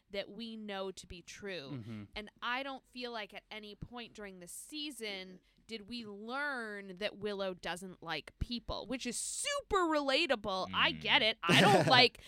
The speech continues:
Speaker 1: people either, but, like, that, and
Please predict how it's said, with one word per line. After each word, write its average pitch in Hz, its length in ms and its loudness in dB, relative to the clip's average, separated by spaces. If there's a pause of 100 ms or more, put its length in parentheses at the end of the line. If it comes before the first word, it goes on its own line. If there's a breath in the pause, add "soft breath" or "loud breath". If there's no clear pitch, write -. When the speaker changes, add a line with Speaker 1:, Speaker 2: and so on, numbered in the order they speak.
(200 loud breath)
Speaker 1:
people 247 400 4 (100)
either, 254 500 6 (240 loud breath)
but, 247 140 2
like, 233 280 4 (300)
that, 262 300 6 (540 loud breath)
and 240 200 2